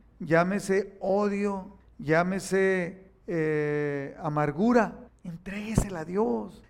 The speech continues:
Ya no viva como el mundo. Eh, y entonces Dios va a hacer algo especial en su vida y en la vida de cada uno de nosotros.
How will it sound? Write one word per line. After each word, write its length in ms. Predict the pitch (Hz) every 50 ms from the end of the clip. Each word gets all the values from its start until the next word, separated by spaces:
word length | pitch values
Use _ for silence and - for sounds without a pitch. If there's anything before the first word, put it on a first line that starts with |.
| - -
Ya 160 | - 202 226
no 160 | 240 240 233
viva 420 | 202 202 214 233 240 233 240 226 226
como 220 | 233 214 185 180
el 80 | 170 160
mundo. 680 | 165 190 220 240 240 226 226 214 208 190 170 160 143 - - - _ _ _
Eh, 420 | - 185 180 170 170 170 175 170 -
y 240 | 202 190 185 185 180
entonces 540 | 170 170 - 208 214 208 233 233 - - - - - - - - - -
Dios 500 | - 165 202 226 247 247 226 240 - - - 175
va 60 | 214
a 40 | 226
hacer 200 | 220 220 233 233
algo 260 | 240 254 254 226 233
especial 540 | 220 - - 196 170 - 185 202 208 208 - -
en 140 | 233 196 175
su 160 | - - 170
vida 500 | 156 190 233 247 226 196 165 - - - - - - -
y 80 | 175 170
en 60 | 156
la 80 | 156
vida 120 | 147 156 170
de 80 | 175
cada 220 | 165 165 156 156 160
uno 160 | 165 170 170
de 80 | 170 160
nosotros. 480 | 156 123 196 220 214 - - - -